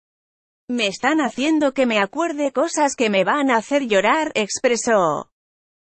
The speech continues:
Machado también contó que conoció a Luis Miguel cuando le tomaron las fotos oficiales para Miss Universo. El fotógrafo era íntimo amigo del cantante, por lo que Luis Miguel se apareció en plena sesión fotográfica.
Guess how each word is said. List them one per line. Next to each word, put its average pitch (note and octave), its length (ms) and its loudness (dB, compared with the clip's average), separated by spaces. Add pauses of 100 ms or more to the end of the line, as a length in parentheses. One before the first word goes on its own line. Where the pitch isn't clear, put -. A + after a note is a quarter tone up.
(120)
Machado A#3+ 600 -2
también B3 460 0
contó B3+ 440 0
que C4+ 160 -2
conoció A#3 580 -2
a D4 80 2
Luis C4 220 -2
Miguel A#3+ 480 -2
cuando A3+ 380 0
le G3+ 120 0
tomaron G3 420 0
las F#3+ 180 -2
fotos A#3 360 -2
oficiales C4+ 720 -4
para B3 280 0
Miss A#3 240 -2
Universo. A#3 760 -2
El G3 160 0
fotógrafo A#3+ 800 0
era A#3+ 240 2
íntimo C#4 640 0
amigo C#4 420 0
del A#3+ 200 -2
cantante, B3+ 720 0
por A#3+ 200 0
lo G#3+ 140 2
que A#3+ 120 0
Luis C#4 340 0
Miguel A#3+ 420 0
se B3 180 0
apareció A3 640 0
en A#3 180 0
plena D#4 440 0
sesión B3 480 -2
fotográfica. G#3+ 1000 -2